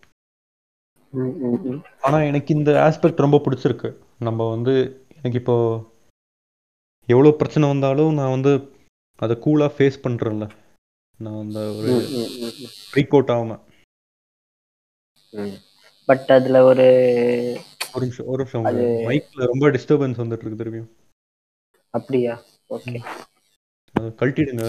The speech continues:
Speaker 2: நீங்க ஸ்பீக்கர்லயே பேசுங்க.
Speaker 1: இப்ப கேக்குதா?
Speaker 2: ம். இப்ப கேக்குது.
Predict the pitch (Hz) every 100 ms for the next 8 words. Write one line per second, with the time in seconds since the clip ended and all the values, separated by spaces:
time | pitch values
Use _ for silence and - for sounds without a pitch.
0 | 120 117 113 - 147 - 135 120 110 -
1 | 120 - _ _ _ _ _ _ _ _
2 | _ _ _ - - - - - - -
3 | - - - 127 135 131 120 - - -
4 | - _ _ 127 127 120 - _ _ _
5 | _ _ 117 110 117 117 117